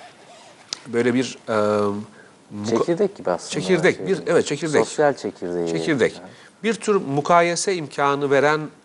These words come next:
Speaker 1: e, kendilerine bakarak çeki düzen alınan bir kesim. Bunların içinde zengin olanlar var,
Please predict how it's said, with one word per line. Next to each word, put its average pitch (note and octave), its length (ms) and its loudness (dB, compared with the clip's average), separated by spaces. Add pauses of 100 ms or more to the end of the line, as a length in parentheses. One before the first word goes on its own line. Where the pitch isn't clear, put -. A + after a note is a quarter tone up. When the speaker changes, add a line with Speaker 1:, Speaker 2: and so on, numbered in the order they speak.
Speaker 1:
e, G#2+ 140 -12
kendilerine C#3 560 -2
bakarak B2+ 380 0
çeki A#2+ 260 -6
düzen A2 300 -2 (520)
alınan B2 480 0
bir A2 140 -4 (160)
kesim. G2 280 -4 (380)
Bunların F3 260 -4
içinde F3 380 -6
zengin E3 320 -4
olanlar F3+ 440 0
var, G3 220 -2